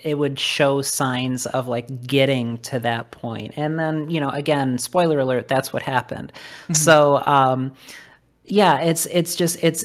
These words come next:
Speaker 1: it's funny that, that you mentioned that, that, like, you know, wanting to go outside and wanting to be seen and wanting to be perceived as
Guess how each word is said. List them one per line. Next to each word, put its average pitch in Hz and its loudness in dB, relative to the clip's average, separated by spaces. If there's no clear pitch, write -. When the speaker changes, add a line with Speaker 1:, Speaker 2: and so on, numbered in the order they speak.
Speaker 1:
it's 156 -2
funny 165 0
that, 147 2
that 143 0
you 139 -2
mentioned 135 -2
that, 120 -4
that, 127 0
like, 123 -2
you 131 -2
know, 127 -4
wanting 139 -4
to 156 -8
go 143 0
outside 127 0
and 117 -6
wanting 131 -2
to - -12
be 127 -8
seen 127 -4
and 117 -8
wanting 131 -4
to 135 -12
be 127 -4
perceived 123 -4
as 151 -4